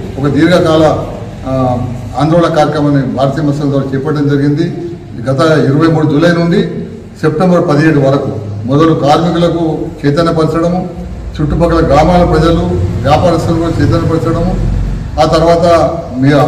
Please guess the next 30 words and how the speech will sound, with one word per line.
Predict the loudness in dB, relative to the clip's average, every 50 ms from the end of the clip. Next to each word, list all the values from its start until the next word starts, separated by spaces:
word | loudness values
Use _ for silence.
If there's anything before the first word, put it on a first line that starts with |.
| 0 2
పార్టీలు, | 2 2 2 2 0 0 2
అన్ని | 2 2 2 0 0 0 0
పార్టీల | 0 0 0 0 0 0 0
సహకారం | 0 0 0 0 0 0 -2 0 0 0
తీసుకొని | -2 -2 -2 -4 -4 -4 -4 -6 -6 -10 -12 -14 -14 -10 -4
దీన్ని | -4 -2 0 0
ముందుకు | 2 2 4 4 4 2
తీసుకెళ్ళాలని | 0 0 -2 -2 0 2 2 2 0 0
ప్రయత్నం | -2 -2 -2 -2 -2 0 0
చేస్తున్నాం. | 0 0 -2 -4 -4 -4 -2
ఎందుకంటే | 0 0 0 0 0 -2 -2 0 -2 -2 -2 -4 -6 -8 -10 -4 -2
ఈ | -2 0
కంపెనీల | 2 2 0 2 2 0 2 4 4 4 2 2 0 -2 -4 -6 -8 -10 -10 -6 -2
మనుగడ | 0 2 4 4 4 4 4 4
మీదనే | 4 2 2 2 2 2 0 0 -2 -6 -10 -10 -12 -14 -12 -6
చుట్టుపక్కల | -6 -6 -4 -2 -2 -2 -2 0 0
గ్రామాల | 2 2 2 2 2 2 2
ప్రజలు, | 0 0 0 0 0 0 0 0 -2 -2 -2 -4 -6 -8 -10 -4
వ్యాపారస్తుల | 0 0 0 2 2 2 0 0 -2 -2 -2 -2
భవిష్యత్తు | 0 2 0 0 0 -2 -4 -4 -4 -4 -4 -4 -6 -8 -10 -12 -12 -12 -14 -14 -10 -2 0
ముడిపడి | 2 2 2 2 2 2 2
ఉన్నది. | 2 0 0 -2 -4 -8 -8 -10 -12 -8 -4
కాబట్టి | -2 -2 0 0 0
వాళ్ళు | 0 2 2 2 4 2
కూడా | 2 2 2
చైతన్యపరిచి | 2 0 0 0 0 -2 0 -2 -2 -2 -2 -2 0 0
వాళ్ళు | 0 0 0
కూడా | 0 -2 -2
సహకారం | -2 -2 -2 0 0 0 0
తీసుకోవాలని | 0 -2 -4 -4 -4 -4 -2 -2 -2 -2